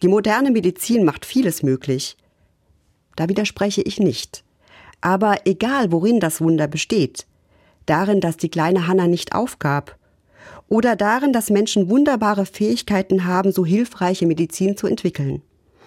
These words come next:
oder darin, dass Menschen so lieben wie Hannahs Eltern, vielleicht all das zusammen. Ich bin jedenfalls fest überzeugt, dass ich ein Wunder erleben durfte. Hannah wird an Weihnachten einige Monate alt sein.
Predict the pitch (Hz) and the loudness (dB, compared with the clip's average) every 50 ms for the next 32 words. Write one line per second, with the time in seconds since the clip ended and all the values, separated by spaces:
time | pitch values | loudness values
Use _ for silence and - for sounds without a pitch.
0 | - - - - - - - - _ - 175 175 208 214 202 180 190 180 190 214 | -20 -20 -20 -20 -20 -20 -20 -10 _ 0 0 2 2 2 2 0 0 0 0 0
1 | 240 254 262 254 - 214 202 - 202 196 220 233 - 208 202 160 180 220 262 277 | 2 0 0 0 0 -2 -2 0 0 2 2 2 2 0 0 2 2 0 2 2
2 | 233 196 196 208 214 214 196 190 190 160 170 175 190 190 185 - - 180 170 151 | 2 2 0 0 0 0 0 0 0 0 2 2 2 0 0 -2 -2 -2 -2 -2
3 | - - 147 131 123 123 127 - _ _ _ _ _ _ _ _ _ _ - - | -2 -2 -2 0 0 -2 -4 -8 _ _ _ _ _ _ _ _ _ _ -4 -2
4 | 180 165 160 - - - - - 156 147 139 156 165 160 - - _ - - 202 | 0 2 2 0 -2 -4 -4 -2 -2 0 0 -2 -4 -4 -6 -10 _ -6 -4 -2
5 | 196 240 254 208 151 135 127 143 - _ _ _ _ _ _ _ _ _ _ _ | -2 0 0 0 0 0 -2 -4 -8 _ _ _ _ _ _ _ _ _ _ _
6 | _ - 214 - - 294 262 214 220 214 220 202 - 185 180 180 - - - 220 | _ -4 -4 0 0 0 2 2 2 0 0 0 0 -2 -2 -2 -4 -2 -2 -2
7 | 233 - - - - 214 226 208 - - - 170 - 320 - - _ _ - 160 | -2 -2 -6 -6 -4 -4 -4 -4 -4 -2 0 0 0 0 -2 -6 _ _ -6 -6
8 | 156 - 165 - - - 156 160 151 - - 151 160 180 190 185 190 - - - | -6 -6 -6 -8 -4 -4 -2 -2 -2 -2 0 0 2 2 0 0 -2 -4 -4 -4
9 | 196 196 185 175 147 147 135 139 135 135 131 - - - 151 139 - _ _ _ | -2 0 0 0 0 -2 -2 -4 -6 -8 -10 -10 -10 -10 -12 -12 -14 _ _ _
10 | _ _ _ _ _ _ _ _ _ _ _ _ - - - - - - - - | _ _ _ _ _ _ _ _ _ _ _ _ -20 -20 -20 -20 -20 -20 -20 -20
11 | _ _ _ _ - - 196 233 262 254 226 240 - - 185 196 190 170 160 175 | _ _ _ _ -2 0 2 2 2 2 2 0 0 0 0 0 2 2 2 0
12 | 190 220 208 - - 240 220 - - 156 151 165 190 190 220 220 196 175 175 165 | 0 0 -2 -2 0 0 0 0 0 0 0 2 2 2 2 0 2 2 2 2
13 | 156 151 - 151 - 127 135 127 - - 165 160 156 165 185 | 0 0 -2 -2 -2 -2 -4 -4 -4 -2 -2 0 0 0 0